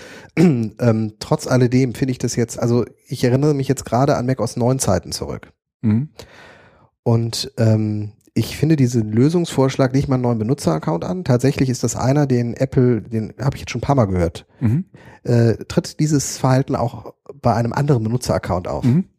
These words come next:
Speaker 1: So.
Speaker 2: genau.
Speaker 1: <clears throat> Äh, schade, weil es bedeutet ja letzten Endes, es ist kein Hardware-Defekt,
Speaker 2: Nee.
Speaker 1: sondern es ist in irgendeiner dieser
Speaker 2: Ja.
Speaker 1: Pref-Dateien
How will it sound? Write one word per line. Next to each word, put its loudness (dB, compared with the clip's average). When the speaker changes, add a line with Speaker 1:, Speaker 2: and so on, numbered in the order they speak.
Speaker 1:
So. 4
Speaker 2:
genau. 2
Speaker 1:
<clears throat> 4
Äh, 4
schade, 0
weil 2
es -10
bedeutet 0
ja 4
letzten 0
Endes, -6
es -6
ist -10
kein -2
Hardware-Defekt, -4
Speaker 2:
Nee. 0
Speaker 1:
sondern 0
es -4
ist -8
in -4
irgendeiner 2
dieser 0
Speaker 2:
Ja. 6
Speaker 1:
Pref-Dateien 0